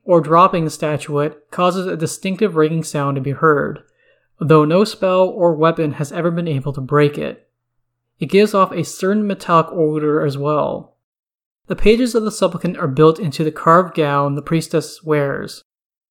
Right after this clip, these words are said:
By pulling on one of the pleats in the gown,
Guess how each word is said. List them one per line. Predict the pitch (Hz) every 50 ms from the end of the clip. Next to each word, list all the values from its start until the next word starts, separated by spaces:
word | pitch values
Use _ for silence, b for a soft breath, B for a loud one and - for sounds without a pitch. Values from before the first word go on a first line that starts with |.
| _ _ _ -
By | 165 160
pulling | 160 - - 202 190 202 214 226 226 208
on | 190 175
one | 170 175 185
of | 196
the | 202 190
pleats | - - - 170 170 165 -
in | - - 175 180 180
the | 160
gown, | 131 143 139 135 135 135 139 139 139 139